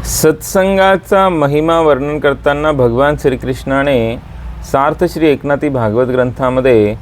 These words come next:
तुलना एका गोष्टीशी केलेली आहे आणि सत्संग प्राप्त होणं किती भाग्याचं लक्षण आहे, हे सांगितलेलं आहे. अध्याय नंबर सव्वीस,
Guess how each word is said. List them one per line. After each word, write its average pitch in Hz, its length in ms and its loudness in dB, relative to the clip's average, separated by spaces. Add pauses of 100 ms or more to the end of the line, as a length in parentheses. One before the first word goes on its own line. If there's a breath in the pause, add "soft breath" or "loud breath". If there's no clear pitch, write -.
(920)
तुलना 170 500 4
एका 147 420 0 (120)
गोष्टीशी 131 420 -6
केलेली 135 440 -2
आहे 123 540 0 (240)
आणि 170 120 0
सत्संग 190 760 0
प्राप्त 147 560 0
होणं 180 260 2 (100)
किती 190 280 0
भाग्याचं 185 580 2
लक्षण 156 380 0
आहे, 127 260 0 (180)
हे 160 100 0
सांगितलेलं 98 600 -4
आहे. - 260 -8
अध्याय 127 280 2
नंबर 127 240 2
सव्वीस, 151 600 2